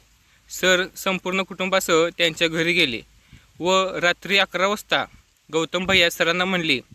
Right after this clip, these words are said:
की, "तुम्ही स्टॅम्प पेपरवर सही करा, मी तुम्हाला उद्या पैसे लगेच देतो, मात्र आधी पैसे द्या तरच मी सही करतो, नाहीतर मी सुंदरला मागे घेऊन जातो," असं निंबाळकर सरांनी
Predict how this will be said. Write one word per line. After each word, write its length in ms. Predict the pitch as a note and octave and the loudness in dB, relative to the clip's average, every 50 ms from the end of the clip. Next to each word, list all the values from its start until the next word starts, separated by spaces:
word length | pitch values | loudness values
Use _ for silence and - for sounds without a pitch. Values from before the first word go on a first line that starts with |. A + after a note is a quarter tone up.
| - - - - - - - _ _ - - - - - - | -18 -18 -18 -18 -20 -20 -20 _ _ -16 -16 -16 -12 -2 2
की, 240 | G3+ G3+ F#3+ F#3 | 4 4 4 2
"तुम्ही 460 | F3 - F#3 F3 F3+ F#3+ G3+ F#3+ F3+ - | 0 -2 -4 -2 0 2 2 2 0 0
स्टॅम्प 360 | - - - F3 F3 G#3 - | -2 0 0 0 0 0 -2
पेपरवर 420 | G3+ F#3 - - F#3 F#3 F#3 F#3+ | -4 -4 -2 -4 -4 -2 -2 -4
सही 260 | G3+ - F#3 E3+ G3 | -4 -2 0 0 0
करा, 300 | F#3+ - F#3 D#3+ D3 D#3 E3+ - _ - - - - _ | 2 0 2 2 2 2 0 -4 _ -20 -20 -20 -18 _
मी 100 | - E3 | -8 -8
तुम्हाला 520 | E3+ - G3+ F#3+ F#3 F3+ F3 E3+ E3+ E3+ E3+ | -6 -4 -2 0 2 2 2 4 4 2 2
उद्या 300 | E3+ E3 D#3 D3+ E3 E3+ | 0 -2 0 0 0 0
पैसे 380 | - F#3+ F#3 E3 - F3 E3+ | 0 0 -2 -2 -2 -2 0
लगेच 260 | F3 E3+ D#3+ E3+ F3 E3+ | 0 0 0 0 -2 0
देतो, 360 | E3+ D#3+ - - - - - _ _ _ - - - - _ _ - - - | -2 -4 -4 -6 -12 -18 -18 _ _ _ -20 -20 -20 -20 _ _ -20 -10 -2
मात्र 500 | D3+ D#3+ F#3 - - F3+ G3 F#3+ D#3 C3+ - - _ _ - | 0 0 0 0 0 0 0 0 0 -2 -4 -12 _ _ -2
आधी 280 | C#3+ C#3+ D3+ D3+ F3+ | 0 0 0 0 -2
पैसे 420 | F#3 - - G#3 F#3 - - G3 G3 | -4 -2 -2 -2 0 2 0 0 2
द्या 240 | E3+ F3 D3+ C3 A#2 - _ _ _ _ _ _ _ - | 2 2 2 2 -2 -6 _ _ _ _ _ _ _ -4
तरच 280 | E3+ F3+ G3 G3 - G3+ | -2 -2 -2 -2 -2 -2
मी 140 | F#3+ F#3+ | -2 -2
सही 200 | F#3 - G3+ F#3 | 0 0 0 0
करतो, 500 | F#3+ F#3+ G3 F3+ - - D3 C#3 B2+ A#2+ - _ _ | 2 0 -2 -2 -2 -2 -4 -6 -6 -8 -12 _ _
नाहीतर 600 | - D3 D#3+ E3+ F3 F3 - - G3 F#3 F3 F3 | -6 -2 0 0 0 0 -2 -2 -2 -2 -2 -2
मी 160 | E3+ E3 E3+ | -4 -6 -6
सुंदरला 480 | E3+ - G3 F#3+ F3 E3 F3+ F3+ F#3+ F#3+ | -4 -4 -2 -2 0 0 0 0 0 0
मागे 340 | F#3+ G3+ F#3+ F3+ E3 E3+ F3+ | 2 2 2 2 0 0 -2
घेऊन 260 | F3+ G3 F3+ F3+ F3+ | -2 -2 -2 -2 0
जातो," 360 | F3+ F#3 E3+ - C3+ B2+ - - _ _ _ _ _ - | 0 0 -2 -2 -8 -12 -12 -16 _ _ _ _ _ -4
असं 360 | D#3+ D#3 - F#3+ F3+ F3 F3+ | -4 -2 0 0 0 0 0
निंबाळकर 420 | F#3 F#3 F3 F3+ F3+ - - G3 | -2 0 2 2 2 2 -2 -4
सरांनी 460 | G3 - G3 F#3 F#3 F3 E3 D#3 D#3+ | -2 0 2 2 2 2 0 -2 -4